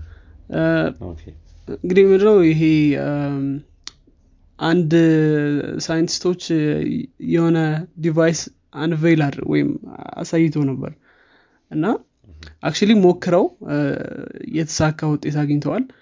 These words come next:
Speaker 1: እ፣ እንትን ነ-፣ እንትን ናት፣ ብሬን ውስጥ የምትገባ ዲቫይስ ናት፣ ትንሽ ዲቫይስ ናት፣ ወይም፣ እ፣ የዲቫይስ ናት፣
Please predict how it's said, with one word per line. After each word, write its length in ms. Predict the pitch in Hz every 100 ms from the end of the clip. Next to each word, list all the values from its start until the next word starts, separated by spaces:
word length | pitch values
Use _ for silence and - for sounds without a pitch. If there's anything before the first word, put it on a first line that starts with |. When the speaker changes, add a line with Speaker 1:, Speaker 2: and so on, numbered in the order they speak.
| _ _ _
Speaker 1:
እ፣ 140 | - - - - -
እንትን 260 | 180 -
ነ-፣ 160 | 214 175
እንትን 260 | 196 220 214
ናት፣ 200 | 196 262 160
ብሬን 340 | 165 185 180 170 160
ውስጥ 240 | 160 160 -
የምትገባ 440 | 165 160 160 156 147 139 - _ 156
ዲቫይስ 380 | 160 160 151 -
ናት፣ 180 | 196 254 -
ትንሽ 320 | 175 165 156 - 160
ዲቫይስ 400 | 156 147 139 -
ናት፣ 200 | 202 262 _ _ _ _ _ _
ወይም፣ 320 | 160 151 151 151 143
እ፣ 140 | 143 139 139 131 _ _ - 151 156
የዲቫይስ 1000 | 151 151 143 - 135 160 156 156 147 147
ናት፣ 200 | - 143